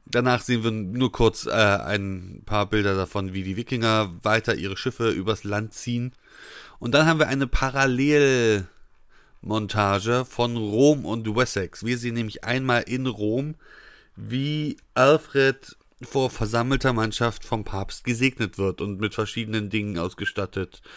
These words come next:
Kriegt auch so ein <laughs> übergroßes Schwert in die Hand gedrückt.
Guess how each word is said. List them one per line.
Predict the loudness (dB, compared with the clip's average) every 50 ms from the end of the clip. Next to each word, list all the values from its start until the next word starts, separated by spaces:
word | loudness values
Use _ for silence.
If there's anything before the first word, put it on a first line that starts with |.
| -20 -20 -20 -20 _ -4
Kriegt | -4 -4 -4 -4
auch | -8
so | -8 -6 -6 -6
ein |
<laughs> |
übergroßes | -6 -4 -2 -2 -2 -2 -2 -4 -4 -4 -6 -8 -8
Schwert | -6 -6 -6 -6 -4 -6 -6 -6
in | -4
die | -6 -4 -4
Hand | -4 -6 -8 -6
gedrückt. | -10 -12 -12 -8 -8 -8 -8 -8 -12 -20